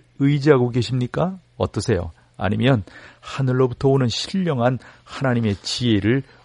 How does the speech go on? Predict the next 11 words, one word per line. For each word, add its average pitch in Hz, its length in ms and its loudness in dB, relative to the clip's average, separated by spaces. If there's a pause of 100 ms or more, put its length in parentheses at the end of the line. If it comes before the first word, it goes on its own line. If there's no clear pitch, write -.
(100)
의지하고 98 460 -2
계십니까? 90 500 -8 (920)
이것이 123 760 2 (1000)
이 104 160 -2
출애굽기 104 440 -2
십팔 - 340 -4
장에서 98 680 -2 (100)
장인 110 640 0
이드로가 120 680 2 (180)
모세에게 110 640 0
제언한, 98 720 -2